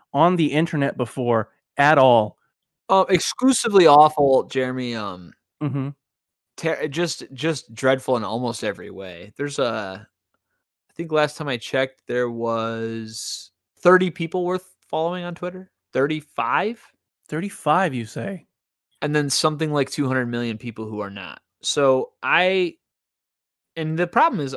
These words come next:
Speaker 2: I follow a little more than thirty-five. Hey, don't tell 'em who's who, <laughs> okay?
Speaker 1: Uh-oh, yeah,
Speaker 2: <laughs>
Speaker 1: no, I, I'll,
Speaker 2: Don't
Speaker 1: I'll
Speaker 2: tell
Speaker 1: keep
Speaker 2: 'em
Speaker 1: it,
Speaker 2: who's
Speaker 1: I'll keep
Speaker 2: who.
Speaker 1: it a secret. You don't have to worry
Speaker 2: Yeah.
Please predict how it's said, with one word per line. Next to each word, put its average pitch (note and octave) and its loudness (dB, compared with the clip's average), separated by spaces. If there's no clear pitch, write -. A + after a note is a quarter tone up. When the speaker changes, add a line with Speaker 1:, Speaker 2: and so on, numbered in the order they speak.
Speaker 2:
I D#3 -14
follow A3+ -6
a B2+ -4
little C#3 -6
more C3 -6
than A2+ -12
thirty-five. A#2+ -6
Hey, D3 -4
don't C#3+ -6
tell D3+ -6
'em C3+ -4
who's C#3+ -8
who, B2 -6
<laughs> - -4
okay? F3+ 6
Speaker 1:
Uh-oh, C3+ 4
yeah, A#2+ 8
Speaker 2:
<laughs> G3+ 8
Speaker 1:
no, C3 -2
I, C3 0
I'll, F3+ 10
Speaker 2:
Don't E3+ 0
Speaker 1:
I'll F#3 8
Speaker 2:
tell E3+ 8
Speaker 1:
keep D#3 4
Speaker 2:
'em - -
Speaker 1:
it, D3+ 6
Speaker 2:
who's D3 -2
Speaker 1:
I'll C#3+ 6
keep C3+ 0
Speaker 2:
who. B2 -2
Speaker 1:
it B2+ 2
a B2 -2
secret. C3 -4
You E3 -2
don't F3 0
have C3 -2
to B2 -6
worry B2 -2
Speaker 2:
Yeah. A#2+ -2